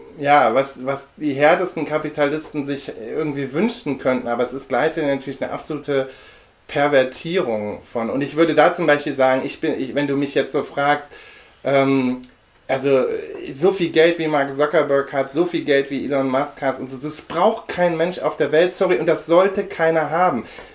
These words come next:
Und wenn das dann nicht mehr kapitalistisch ist im engeren Sinne und man das dann anders nennen muss, dann ist es so. Aber, und warum ist es so? Weil es eben, wenn man den Kapitalismus so beschreibt und sagt, "Na ja, die müssen das haben, ähm,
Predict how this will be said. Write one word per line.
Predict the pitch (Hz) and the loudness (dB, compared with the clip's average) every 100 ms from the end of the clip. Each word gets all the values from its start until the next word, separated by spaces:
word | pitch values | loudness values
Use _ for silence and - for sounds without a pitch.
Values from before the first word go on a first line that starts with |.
| - | -2
Und | 151 143 | 2 4
wenn | 151 170 | 6 6
das | 165 190 | 6 4
dann | 208 190 | 4 2
nicht | 180 190 | 2 0
mehr | 175 | 0
kapitalistisch | 170 170 165 160 143 175 175 196 - | 2 0 0 0 2 0 -2 -4 -2
ist | 175 165 | -4 -2
im | 160 | -4
engeren | - 175 160 151 139 | -2 0 2 2 0
Sinne | 156 190 202 | 0 2 0
und | 151 | 0
man | 156 151 | 0 0
das | 147 | 0
dann | 156 143 | -2 -2
anders | 156 156 143 | -2 -2 -2
nennen | 147 165 185 | -2 -2 -2
muss, | 180 175 | -2 0
dann | 147 175 | -2 -2
ist | 165 | -6
es | 117 - | -6 -6
so. | 104 - - - - _ _ | -6 -6 -12 -20 -20 _ _
Aber, | 151 165 170 156 | 4 6 6 4
und | 160 | 2
warum | 151 143 147 | 2 2 0
ist | - 170 | -4 -4
es | 208 208 | -6 -4
so? | 208 233 - _ _ | -4 -4 -6 _ _
Weil | - 131 143 147 160 151 | -6 2 4 6 4 2
es | 139 - | -4 -6
eben, | 147 143 139 135 127 127 _ _ _ | -4 -2 -2 -2 -4 -10 _ _ _
wenn | 139 143 | -8 0
man | 151 | 2
den | 147 | 2
Kapitalismus | 139 160 160 151 143 156 151 - | 0 -2 0 0 0 -2 -6 -6
so | 147 196 | -2 -2
beschreibt | 185 180 - 170 160 - | -2 -4 -4 0 0 0
und | 135 | -4
sagt, | 135 123 139 | -2 -2 0
"Na | 135 | 2
ja, | 165 | 2
die | 151 | 2
müssen | 143 175 180 | -2 -4 -2
das | 151 - | -2 -2
haben, | 143 147 147 - _ - | -4 -4 -8 -16 _ -8
ähm, | 143 143 143 123 | -4 -2 -2 -4